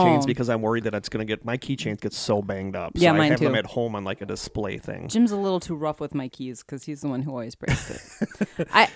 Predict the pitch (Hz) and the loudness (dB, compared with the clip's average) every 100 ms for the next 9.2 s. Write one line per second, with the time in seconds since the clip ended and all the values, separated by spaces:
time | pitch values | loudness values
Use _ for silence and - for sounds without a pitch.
0 | - 269 254 277 277 262 277 269 277 214 | 4 6 8 8 8 8 6 8 6 4
1 | 202 320 349 269 185 160 143 196 - 196 | 4 6 8 8 8 6 6 4 2 4
2 | - 143 139 139 139 - 156 160 139 120 | 6 6 6 6 6 4 2 2 2 4
3 | 135 131 131 - - - - - - 160 | 2 2 0 -8 -20 -20 -20 -20 -2 2
4 | 147 170 170 - 160 151 - 156 143 143 | 4 4 4 6 6 6 4 2 2 4
5 | 147 147 143 - 127 117 120 _ _ _ | 2 0 -2 -2 -2 -2 -6 _ _ _
6 | _ - 139 135 143 - - - 151 139 | _ 2 2 4 0 -2 -4 2 6 6
7 | 139 135 135 131 123 123 - - 156 151 | 6 6 4 2 -2 -10 -14 2 4 6
8 | 139 127 117 123 - 117 127 - 156 160 | 4 2 0 0 -4 -4 -4 0 0 0
9 | 117 104 | -2 -4